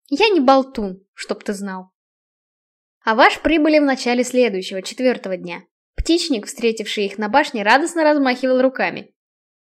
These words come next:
«Ну, наконец-то, заждались уже вас! Куратор предупредил, что сегодня, наверное, будете». Ардай с Шаном переглянулись. «С возвращением, молодые имени!»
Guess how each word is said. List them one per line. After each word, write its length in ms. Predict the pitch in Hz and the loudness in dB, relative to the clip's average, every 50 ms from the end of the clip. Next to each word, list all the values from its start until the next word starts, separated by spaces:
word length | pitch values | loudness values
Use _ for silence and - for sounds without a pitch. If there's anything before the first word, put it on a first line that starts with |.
| _ - | _ -2
«Ну, 100 | 285 320 | 0 2
наконец-то, 680 | 320 320 302 - 320 320 311 294 226 190 196 - 196 185 | 2 2 2 2 2 4 4 4 2 0 -2 -6 -8 -2
заждались 580 | 185 226 269 262 262 311 320 294 262 220 - | 2 4 4 6 8 8 8 8 6 2 -2
уже 180 | 208 185 190 185 | -6 -6 -6 -4
вас! 320 | 175 170 185 - - _ _ _ | -4 -6 -8 -10 -14 _ _ _
Куратор 400 | _ - 277 294 302 302 311 285 | _ 4 6 6 6 6 4 0
предупредил, 580 | - - 294 269 285 285 311 330 311 339 339 320 | -2 0 0 0 0 0 0 0 2 2 0 0
что 160 | - - 285 | -2 -4 -4
сегодня, 400 | 285 - 285 285 302 320 339 330 | 0 0 2 2 2 2 2 0
наверное, 480 | 285 240 208 202 196 190 190 196 196 190 | 0 0 0 0 -2 -2 -2 -4 -4 -4
будете». 520 | 196 196 190 196 190 - 202 196 - _ _ _ _ _ _ _ _ _ _ _ _ _ _ _ _ _ | -4 -4 -6 -6 -6 -6 -8 -8 -10 _ _ _ _ _ _ _ _ _ _ _ _ _ _ _ _ _
Ардай 300 | - 233 247 233 320 403 | -6 -2 0 2 2 2
с 100 | 415 - | 2 0
Шаном 300 | - 370 339 330 359 349 | 0 2 2 2 2 0
переглянулись. 800 | 339 359 339 311 311 339 349 330 285 254 233 240 233 - - - _ _ _ _ _ _ _ _ _ _ _ | -2 -2 -2 0 0 2 2 2 2 2 2 -2 -2 -4 -10 -18 _ _ _ _ _ _ _ _ _ _ _
«С 140 | _ - - | _ -10 -6
возвращением, 720 | 320 311 311 349 370 - - - 330 262 233 240 247 254 | -4 -2 0 0 -2 -2 0 0 0 2 2 2 2 2
молодые 520 | 262 269 269 269 254 269 269 277 277 277 277 | 2 2 2 0 0 0 0 0 0 0 0
имени!» 460 | 269 269 285 277 277 277 277 - | 0 0 -2 -2 -2 -4 -6 -10